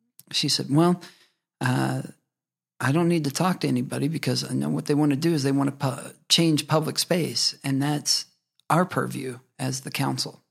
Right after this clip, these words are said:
It doesn't matter what a property owner says about that. That's the public space that they wanna change." Uh, and when this came up at Traffic and Transportation, they, you know, the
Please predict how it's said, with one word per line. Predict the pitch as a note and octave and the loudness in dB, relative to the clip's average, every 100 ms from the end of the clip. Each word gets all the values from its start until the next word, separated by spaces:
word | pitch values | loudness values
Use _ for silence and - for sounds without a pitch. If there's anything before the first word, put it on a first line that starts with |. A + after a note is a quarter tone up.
| - | -12
It | C3+ | -4
doesn't | C#3 C#3 | -2 -2
matter | C3+ C#3+ C3 | -2 -2 -2
what | C3+ | -4
a | C3 | -4
property | C3 C3 C3 B2+ | -2 -2 -4 -8
owner | B2 B2+ | -6 -6
says | B2+ C3 B2+ | -4 -4 -6
about | B2+ A#2 B2 | -8 -10 -10
that. | B2+ B2 A2+ _ _ _ _ _ | -10 -10 -14 _ _ _ _ _
That's | C3+ C3 | -4 -4
the | - E3+ C3+ | -6 -4 -4
public | - D3+ B2+ - | 0 -2 -2 -4
space | - B2 - | -4 -4 -4
that | A#2+ | -4
they | B2 | -6
wanna | B2 B2 | -6 -6
change." | A#2+ C#3+ C3+ B2 - _ _ _ _ _ | -6 -6 -8 -10 -12 _ _ _ _ _
Uh, | - A#2+ B2 A2 - | -6 -4 -6 -8 -8
and | B2+ C3 C3 C3 | -6 -4 -6 -6
when | - C3+ | -4 -2
this | C3+ C#3 | 0 0
came | - C3+ | 0 0
up | C3 C3 - | 0 -4 -6
at | B2 B2 B2 - _ | -4 -4 -6 -10 _
Traffic | - D3+ C#3 - | -4 -4 -2 -6
and | B2+ | -6
Transportation, | C3 C3 C3 C3 B2+ B2+ C3 B2 B2 C3 _ _ _ _ _ _ _ - | -4 -6 -6 -6 -4 0 0 0 -2 -4 _ _ _ _ _ _ _ -10
they, | C3 B2+ B2+ C3 C3 B2 - - | -4 -2 0 0 -2 -4 -10 -6
you | C#3 C#3+ | -4 0
know, | B2+ | -2
the | C3 B2 | -2 -6